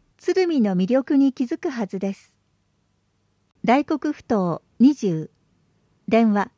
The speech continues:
五零六の三五三九。写真二枚。一枚目。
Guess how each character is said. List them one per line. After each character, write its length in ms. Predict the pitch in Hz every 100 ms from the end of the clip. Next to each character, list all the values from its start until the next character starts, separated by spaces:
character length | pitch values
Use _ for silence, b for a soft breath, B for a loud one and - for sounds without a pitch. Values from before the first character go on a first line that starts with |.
| _ _ -
五 240 | 240 302
零 220 | 330 320 254
六 260 | 196 247
の 220 | 202 160 _ -
三 300 | 247 294 320
五 220 | 339 254
三 300 | - 208 214
九。 420 | - 220 175 143 _ _ _ _ _ _ _ _ _ _ _ _ _ _ _ _ _ _
写 200 | - 233
真 320 | - 277 269 _ -
二 160 | 294
枚。 260 | 277 180 - _ _ _ _ _ _ _ _ _ _ -
一 220 | 180 254
枚 240 | 247 226
目。 200 | 208 196